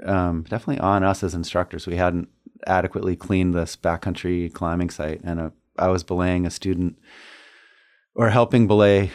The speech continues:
a student when the student who was climbing ripped off a huge piece of rock, and it came down and slammed the student belayer, and I was behind backup belaying in the hip. And, um,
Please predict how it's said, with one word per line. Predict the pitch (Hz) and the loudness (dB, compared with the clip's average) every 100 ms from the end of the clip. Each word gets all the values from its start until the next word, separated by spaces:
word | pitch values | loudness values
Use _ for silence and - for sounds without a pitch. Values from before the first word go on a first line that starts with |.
| - | -6
a | 107 | -6
student | - 117 107 101 | 0 2 2 2
when | 101 101 95 | 2 2 2
the | 90 | 0
student | - 113 101 | 2 4 4
who | |
was | 92 | 0
climbing | - 101 98 92 | 2 2 4 2
ripped | 90 101 | 2 2
off | 87 87 | 0 -2
a | |
huge | - 104 98 - | -2 0 0 -2
piece | - 101 - | -6 -6 -2
of | 85 | 0
rock, | 87 90 87 | 2 2 0
and | 85 | -6
it | - | -6
came | - 92 85 | -4 -2 0
down | 85 85 85 | 0 0 -2
and | 78 | -4
slammed | - - 95 90 90 87 85 - | -8 -8 -4 -2 0 0 -2 -6
the | 82 | -8
student | - - 135 143 101 | -8 0 4 4 4
belayer, | 92 90 90 90 | 2 2 4 2
and | 87 | 2
I | 90 | 2
was | 92 | 0
behind | - 85 87 85 82 - | -4 -4 -2 0 -4 -4
backup | - 90 - 82 - | -2 -2 -2 -10 -6
belaying | 87 85 82 80 78 - | -6 -4 -4 -6 -10 -8
in | 90 | -6
the | 80 | -4
hip. | 92 90 80 | -4 -4 -4
And, | 82 80 - - - - _ _ _ _ _ _ _ | -10 -12 -14 -20 -20 -20 _ _ _ _ _ _ _
um, | 98 92 90 82 | -2 0 -2 -4